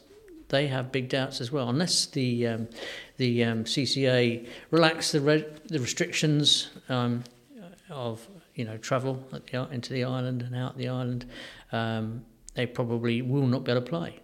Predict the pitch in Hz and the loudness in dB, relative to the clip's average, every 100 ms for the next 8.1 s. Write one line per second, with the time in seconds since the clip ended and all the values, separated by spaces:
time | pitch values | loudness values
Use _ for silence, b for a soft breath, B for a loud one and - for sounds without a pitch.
0 | - 113 113 110 117 117 110 117 113 113 | -10 -6 -4 -2 -2 -2 -2 -2 -2 -2
1 | 107 107 104 b b b b _ - - | -2 -4 -8 b b b b _ -12 -12
2 | _ _ 156 110 110 - 151 120 - - | _ _ -6 -2 -4 -6 -6 -6 -6 -18
3 | B B 127 151 - - - - 135 117 | B B -6 -6 0 2 4 4 4 4
4 | - 147 - - - - 123 123 131 156 | -4 -6 -10 -20 -2 2 4 6 6 6
5 | 131 110 113 107 139 123 117 B B - | 6 4 0 -2 0 0 -2 B B -4
6 | - 147 - 127 113 117 - 120 113 107 | 0 0 2 0 2 0 -2 -4 -4 -4
7 | 110 110 120 120 110 127 127 117 - 131 | -4 -4 -2 -2 -2 -4 -4 -2 -2 -2